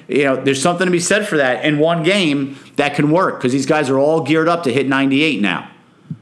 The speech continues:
But that's not the, uh, that's not, that's not the game I'm looking for here. So, anyway, in that game, Davey Martinez decided to bring in Patrick Corbin, who had pitched game two,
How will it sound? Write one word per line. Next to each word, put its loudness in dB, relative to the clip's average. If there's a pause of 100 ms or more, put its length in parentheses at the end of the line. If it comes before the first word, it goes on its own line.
(960)
But -4
that's -2
not 0
the, 2
uh, 0 (1600)
that's -2
not, -2
that's -2
not -2
the -2
game 0
I'm 0
looking -2
for -2
here. -2 (360)
So, -2 (220)
anyway, 0
in 0
that 0
game, 0 (180)
Davey 2
Martinez 0
decided 0
to -2
bring 0
in -2
Patrick -4
Corbin, 0 (260)
who 4
had 0
pitched -2
game 0
two, 0